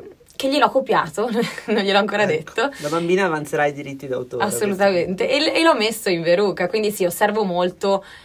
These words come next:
Speaker 1: ehm, perché poi è un personaggio estremo, nel senso è portato all'estremo, perché, ehm, è una bipolare, parliamone. Lei è adorabile, come dico io, quando entro in scena col mio papone, Fabrizio Corucci, che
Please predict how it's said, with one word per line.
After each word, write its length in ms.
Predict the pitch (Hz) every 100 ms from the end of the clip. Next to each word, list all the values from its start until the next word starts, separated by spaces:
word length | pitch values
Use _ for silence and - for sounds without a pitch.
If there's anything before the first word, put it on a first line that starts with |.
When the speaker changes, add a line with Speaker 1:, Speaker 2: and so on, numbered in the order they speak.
| -
Speaker 1:
ehm, 760 | - 185 175 170 165 160 160 -
perché 260 | 220 208
poi 200 | 262 226
è 100 | 175
un 120 | 202 202
personaggio 560 | 214 - 165 190 185
estremo, 520 | 170 - 202 170 156
nel 100 | 156
senso 240 | 160 175 190
è 40 |
portato 360 | - 175 190 190
all'estremo, 640 | 160 - 202 180 151 147 - - -
perché, 520 | 196 196 214 226 202
ehm, 760 | - 175 165 160 180 - - - - - -
è 100 | -
una 180 | 233 220
bipolare, 680 | 190 196 180 143 139 147 143 -
parliamone. 640 | 175 165 135 151 151 147 -
Lei 260 | 196 165
è 60 | 165
adorabile, 720 | 170 202 220 165 160 220 269
come 160 | 269 170
dico 220 | 160 160
io, 260 | 180 170 202
quando 220 | 175 165
entro 220 | 170 170
in 100 | 180
scena 260 | 180 175 165
col 120 | 170
mio 140 | 170
papone, 520 | 160 185 175 165 180 202
Fabrizio 720 | - - - 175 170 170 185
Corucci, 440 | 180 175 180 - 180
che 320 | 165 160